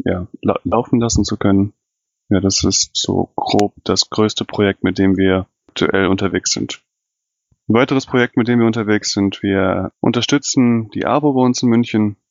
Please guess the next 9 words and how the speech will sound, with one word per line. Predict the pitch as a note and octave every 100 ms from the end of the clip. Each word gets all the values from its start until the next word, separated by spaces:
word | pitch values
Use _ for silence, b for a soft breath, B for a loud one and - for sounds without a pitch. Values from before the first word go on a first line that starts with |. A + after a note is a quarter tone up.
| _ _ _ _ -
Laptops | A#2+ - B2 A#2 -
zu | - G#2+
sammeln | G#2+ B2 A#2+ A#2+
und | G#2 G2 F2+ -
an | F#2+ F#2+ F#2
unter | - G#2
anderem | A2 G#2+ G2+
Schüler | - C#3 B2
weiterzureichen. | A#2 A#2 - - G#2 G#2 G#2 G#2 G2